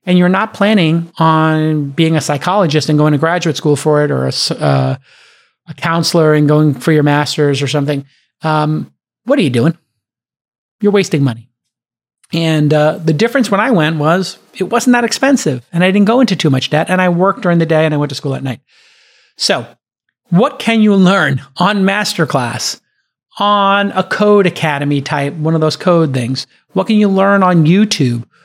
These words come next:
What could you learn in internships, apprenticeships, or building your own businesses? Think about it for a second. If your cost of living was fifteen hundred bucks a month, right? It's eighteen thousand a year. And then you were gonna spend thirty thousand a year on college tuition.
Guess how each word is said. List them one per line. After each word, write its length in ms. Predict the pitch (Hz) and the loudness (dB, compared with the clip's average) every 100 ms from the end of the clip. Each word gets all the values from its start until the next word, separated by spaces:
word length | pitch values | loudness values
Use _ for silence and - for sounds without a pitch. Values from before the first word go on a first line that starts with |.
| _ | _
What 160 | - 208 | -4 -2
could 120 | 240 | 0
you 100 | 208 | 0
learn 280 | 185 180 180 | 2 2 2
in 120 | 160 | 2
internships, 760 | 185 196 - 180 175 - 170 170 | 2 0 2 0 0 0 -2 -4
apprenticeships, 880 | 143 180 175 180 - 175 160 - - _ _ | -6 -4 -4 -4 0 0 0 -4 -10 _ _
or 120 | - 165 | -2 0
building 380 | 139 190 202 | 2 2 4
your 120 | 185 175 | 4 4
own 180 | 180 | 4
businesses? 600 | 151 185 175 139 120 - - _ _ _ _ _ _ _ | 4 2 0 -4 -8 -12 -18 _ _ _ _ _ _ _
Think 180 | - 269 | -4 0
about 180 | 285 247 | 0 0
it 40 | |
for 100 | 190 | 0
a 40 | 170 | 0
second. 340 | 165 117 110 - _ _ _ _ | -2 -4 -8 -18 _ _ _ _
If 80 | 185 | -6
your 80 | 220 | -4
cost 280 | - 277 - | -2 -2 0
of 80 | 196 | 2
living 300 | 165 151 147 | 2 2 0
was 120 | 135 | 0
fifteen 300 | - - 175 | -4 -2 0
hundred 260 | 156 147 139 | 0 0 0
bucks 240 | 139 - | -2 -2
a 40 | |
month, 220 | 131 120 123 _ _ _ _ _ _ _ | -4 -4 -10 _ _ _ _ _ _ _
right? 260 | 156 185 - _ _ _ _ _ | -6 -6 -8 _ _ _ _ _
It's 100 | - | -8
eighteen 300 | 196 185 185 | -4 0 0
thousand 260 | 170 156 151 | 0 0 -2
a 40 | |
year. 220 | 135 80 - _ _ _ | -4 -6 -14 _ _ _
And 120 | 170 170 | -2 2
then 120 | 175 | 2
you 60 | |
were 60 | 170 | 2
gonna 100 | 170 | 0
spend 300 | - 170 147 | -2 -2 0
thirty 240 | 185 190 | 0 0
thousand 320 | 185 175 165 165 | 0 -2 0 0
a 40 | |
year 220 | 156 151 | 2 2
on 120 | 143 | 0
college 520 | 135 143 127 - - _ _ _ _ _ | -2 -4 -4 -8 -14 _ _ _ _ _
tuition. 380 | - 170 - 131 | -4 -2 -2 -8